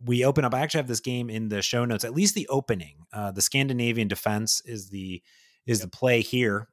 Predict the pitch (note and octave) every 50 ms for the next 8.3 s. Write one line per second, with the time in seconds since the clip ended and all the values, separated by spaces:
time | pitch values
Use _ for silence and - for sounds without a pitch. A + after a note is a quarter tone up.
0 | _ - A2 A2 A2 B2 C3+ - - C3+ B2 A#2 - A#2+ A#2 A2+ A2 G#2+ G#2 G2+
1 | G2+ G2+ G2+ A#2 D3 _ _ - G#2+ G2+ G2 F#2+ F#2 F#2 F2+ F2+ - _ _ _
2 | _ _ _ _ _ _ _ - D3+ D3 - - - - F#3+ F#3 E3+ F3 D3+ C3
3 | B2+ C3 C3 B2+ A2+ G#2 F#2+ F2+ E2 E2 - - - - A2 A2 G#2+ G2+ G#2+ G#2
4 | G#2+ G#2+ G#2+ G#2+ G#2+ G#2+ G#2+ - _ _ _ _ _ _ _ _ - - A2+ G#2+
5 | - - B2+ - - C#3 C3 D3+ G#3+ G3+ A#2+ A#2 A2+ A2 A#2 A#2 A#2 A#2 A2+ A2
6 | G#2+ A2 G#2+ A2 - - A2+ G#2 G2+ G2 F#2 F#2+ F#2 - - F#2+ F2+ - G2+ F2+
7 | F#2 G2+ A#2 B2 B2 G#2+ G2 F2+ F2+ F2+ - _ _ _ _ _ _ _ - B2+
8 | B2 A#2 A2 A2 A2+ A2+